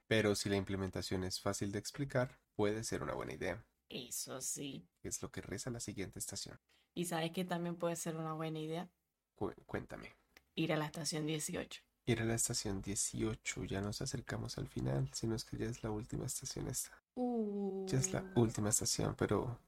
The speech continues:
Speaker 1: es el final de un gran recorrido por este planeta.
Speaker 2: Sí.
Speaker 1: ¿Qué dice esta estación, Lila?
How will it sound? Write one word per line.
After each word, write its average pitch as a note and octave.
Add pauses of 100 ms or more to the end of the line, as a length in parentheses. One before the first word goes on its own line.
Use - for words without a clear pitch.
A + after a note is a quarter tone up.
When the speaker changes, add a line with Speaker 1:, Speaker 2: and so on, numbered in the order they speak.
(220)
Speaker 1:
es -
el G2+
final G#2
de G#2
un G#2
gran G#2
recorrido -
por -
este -
planeta. - (180)
Speaker 2:
Sí. F#3
Speaker 1:
¿Qué B2+
dice A2+
esta -
estación, F#2+
Lila? -